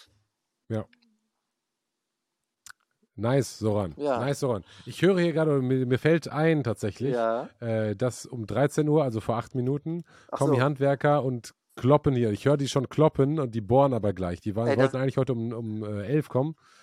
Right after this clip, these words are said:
Speaker 1: Ähm, ich hoffe, du hast es nicht gehört, aber die kommen
Speaker 2: Nö,
Speaker 1: jetzt
Speaker 2: ich hab
Speaker 1: sozusagen.
Speaker 2: alles super.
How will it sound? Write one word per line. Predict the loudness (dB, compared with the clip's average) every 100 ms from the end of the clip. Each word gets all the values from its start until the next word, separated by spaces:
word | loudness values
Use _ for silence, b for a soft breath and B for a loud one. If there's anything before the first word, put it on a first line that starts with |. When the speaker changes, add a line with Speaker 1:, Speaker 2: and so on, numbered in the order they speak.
| b b
Speaker 1:
Ähm, | -8 -6 -4 -6 -10 -18 _ -12
ich | -8
hoffe, | -4
du | -2
hast | -2 -2
es |
nicht | -8 -6
gehört, | -4 -4
aber | -6 -6 -6 -6 -12 _ _ _ _
die | -8
kommen | -6 -4
Speaker 2:
Nö, | -2
Speaker 1:
jetzt | -4
Speaker 2:
ich | -8
hab | -12
Speaker 1:
sozusagen. | -14 -16 _ -20 -20 _ _ -4
Speaker 2:
alles | -4 -2
super. | -6 -4 -6